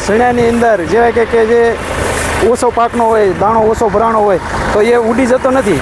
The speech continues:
પણ એમને જે છે એ કાંદાના રૂપમાં અહીંયા કાંદો પણ તૈયાર રૂપમાં થઈ જાય અને એ પણ જે છે આવી રીતના કમ્પ્લીટ થઈ અને નીકળી જાય છે.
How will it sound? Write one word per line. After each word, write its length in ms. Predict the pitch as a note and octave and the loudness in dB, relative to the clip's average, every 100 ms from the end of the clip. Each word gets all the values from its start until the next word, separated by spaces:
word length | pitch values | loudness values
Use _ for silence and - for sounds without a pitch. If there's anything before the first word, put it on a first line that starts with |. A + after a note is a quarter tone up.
| - | -2
પણ 100 | G3+ - | -2 0
એમને 220 | A#3 A#3+ | 0 2
જે 140 | A#3+ A3 | 2 2
છે 280 | A#3 G3+ | 2 0
એ 20 | G#3+ | 0
કાંદાના 380 | G#3+ A3 A#3 | 0 0 0
રૂપમાં 320 | A3 A#3 A3+ A3 | 0 0 0 2
અહીંયા 300 | A3+ A3 G#3+ A3+ A#3+ B3 | 2 0 0 0 0 0
કાંદો 220 | A3 B3+ | 2 2
પણ 160 | D#4+ A#3+ | 0 0
તૈયાર 300 | A#3 A#3+ G#3+ | 0 0 0
રૂપમાં 400 | F#3+ F#3+ A#3+ C#4 - - - - - - | -2 0 -2 -2 -6 -6 -4 -4 -4 0
થઈ 140 | A3+ | 0
જાય 200 | G#3+ F3+ C3+ - - - - - - - - | 2 0 -2 -8 -8 -6 -6 -4 -4 -4 0
અને 180 | G3 | 0
એ 180 | G3 A3 | 2 0
પણ 220 | C4 C4 | 0 0
જે 140 | A#3+ A3 | 0 0
છે 120 | A#3 | 2
આવી 160 | A3 A3 | 2 0
રીતના 380 | A3 A3 G#3+ E3+ - - - - | 0 -2 -2 -4 -8 -8 -6 -4
કમ્પ્લીટ 380 | G3+ G#3+ G#3+ - | -2 0 -2 0
થઈ 200 | G#3+ D#3 - - - - - - | 0 -2 -6 -8 -8 -6 -6 -4
અને 340 | G3 G#3 G3+ F3+ - - | -2 0 0 -4 -6 -2
નીકળી 260 | F3 G#3 F#3 | 0 0 2
જાય 160 | E3 D3 | 2 0
છે. 240 | - | -4